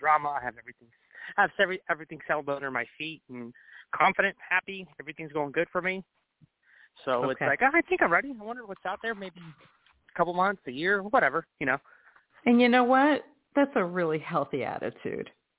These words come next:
Speaker 2: It really is.
Speaker 1: Yeah,
Speaker 2: I
Speaker 1: I'm not
Speaker 2: honor
Speaker 1: desperate
Speaker 2: you.
Speaker 1: for anything. I'm, you know, I'm chilling. I'm like, I'm happy. I'm content. Yeah, that's what it is. I'm content. I'm cool. Whatever.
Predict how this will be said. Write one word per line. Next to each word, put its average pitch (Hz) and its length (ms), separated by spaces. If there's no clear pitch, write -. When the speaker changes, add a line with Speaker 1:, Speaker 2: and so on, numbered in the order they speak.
Speaker 2:
It 262 140
really 156 320
is. 117 300
Speaker 1:
Yeah, 233 80
Speaker 2:
I 220 80
Speaker 1:
I'm 165 80
not - 80
Speaker 2:
honor 165 160
Speaker 1:
desperate 147 160
Speaker 2:
you. 127 120
Speaker 1:
for 120 60
anything. 135 360
I'm, 156 240
you 170 120
know, 180 60
I'm 202 180
chilling. 185 300
I'm 156 140
like, 147 240
I'm 170 120
happy. 160 280
I'm 196 120
content. 135 460
Yeah, 180 280
that's 208 200
what 156 100
it 117 80
is. 113 160
I'm 269 140
content. 127 500
I'm 220 140
cool. 156 240
Whatever. 190 360